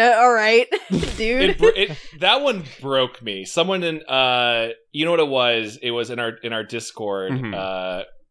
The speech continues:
Speaker 1: <laughs> uh, some fans were sharing, uh, some listeners were sharing. It's presumptuous to say fans, but if you're in the Discord, I guess you're a
Speaker 3: Sure.
Speaker 1: fan. Uh,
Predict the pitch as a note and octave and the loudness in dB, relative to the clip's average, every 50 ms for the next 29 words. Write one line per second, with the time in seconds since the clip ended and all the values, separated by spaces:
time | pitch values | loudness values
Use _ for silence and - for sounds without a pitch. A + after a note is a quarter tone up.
0 | - - - B2 - - - - - A3+ F3+ - - - - E3+ E3+ E3+ - - | -18 -14 -12 -12 -12 -14 -12 -8 -4 -4 -4 -4 -6 -8 -6 -4 -4 -4 -6 -10
1 | - D4 D#4+ D4 C4 A3+ - - - C#3+ C#3 C3 C3+ C3 - D3+ C#3 C3 B2 - | -18 -16 -14 -12 -12 -12 -8 -4 0 0 0 0 0 -4 -6 -10 -10 -10 -8 -6
2 | - C3+ C3+ C#3 C#3+ C#3 C#3 B2+ B2+ C3 C3 B2+ - - B2+ A#2 A#2 A#2 A#2 A#2 | -4 -2 -2 -2 -2 -4 -6 -10 -10 -8 -8 -8 -6 -6 -4 -4 -4 -4 -4 -4
3 | A2+ A2 A2 A2 - - A2+ A2+ A2 G#2+ G#2+ G#2 G#2 G#2 G2+ G2+ G2+ G#2 - - | -6 -6 -8 -12 -12 -8 -6 -4 -4 -4 -4 -4 -4 -4 -4 -6 -6 -8 -10 -12
4 | _ _ _ _ _ - D3+ - - C3+ - - C3+ C3 D3 F3 E3+ - B2 A#2 | _ _ _ _ _ -20 -20 -20 -18 -16 -12 -10 -8 -6 -4 -4 -4 -6 -8 -8
5 | G2 E2+ E2+ - - F#2+ E2+ - - F#2 D#2+ D#2 D2+ D2+ D#2 D#2 _ _ - - | -8 -10 -12 -14 -16 -16 -16 -14 -14 -14 -14 -14 -16 -18 -20 -20 _ _ -16 -12
6 | - B2+ A#2 C#3 B2+ B2 - A#2+ G#2+ - - G#2+ - A2 G2 F2+ - - F#2 F2 | -8 -4 -2 -2 -2 -4 -6 -12 -14 -14 -16 -14 -12 -10 -10 -10 -10 -10 -12 -12
7 | D#2+ D2+ D2 D#2+ - - G#2 G2 F#2+ G2+ G2 F#2 F2+ E2+ F2+ F2 - - F2+ E2+ | -12 -14 -18 -20 -20 -18 -16 -14 -12 -12 -12 -12 -12 -12 -14 -14 -14 -14 -14 -14
8 | E2+ E2+ - - E2+ D2 C2+ C2 C2 - - - - _ _ _ - - - - | -12 -10 -10 -8 -8 -10 -10 -12 -16 -18 -18 -20 -20 _ _ _ -20 -20 -20 -20
9 | - - _ _ _ - C#3+ D3+ C#3+ C#3 C3+ B2+ B2 B2 B2 | -20 -20 _ _ _ -6 -2 0 0 0 0 0 -2 -4 -6